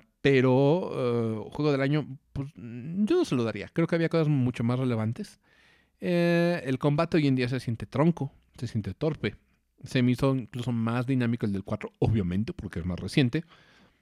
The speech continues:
Eh, pero la historia está muy bien. Como juego funciona de maravilla, porque hay, hay desbloqueables que no tienes que comprar, y esto es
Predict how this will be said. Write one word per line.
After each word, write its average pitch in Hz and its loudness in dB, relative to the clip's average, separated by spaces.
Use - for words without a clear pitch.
Eh, 139 8
pero 156 4
la 143 4
historia 139 2
está 135 0
muy 120 4
bien. 180 2
Como 143 2
juego 185 2
funciona 151 2
de 147 0
maravilla, 123 -2
porque 127 -2
hay, 135 2
hay 117 -2
desbloqueables 127 -2
que 123 2
no 120 2
tienes - -2
que - -8
comprar, 113 -2
y 127 -6
esto 113 -4
es 110 -6